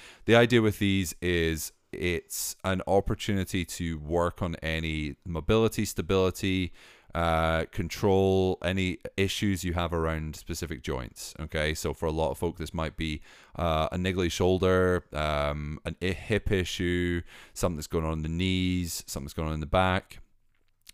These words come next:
And it just gives us, you know, forty-five minutes to work on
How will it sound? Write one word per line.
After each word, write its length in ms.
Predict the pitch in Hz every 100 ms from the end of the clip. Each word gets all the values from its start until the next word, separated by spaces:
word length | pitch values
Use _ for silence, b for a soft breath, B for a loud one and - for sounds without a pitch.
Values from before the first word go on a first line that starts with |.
| -
And 100 | 104
it 60 | 92
just 160 | 113
gives 180 | 120 104
us, 260 | 98 - -
you 100 | 90
know, 100 | 71
forty-five 380 | - 117 110 104
minutes 320 | 101 95 -
to 160 | - 87
work 460 | 80 87 87 - -
on 420 | 85 82 80 80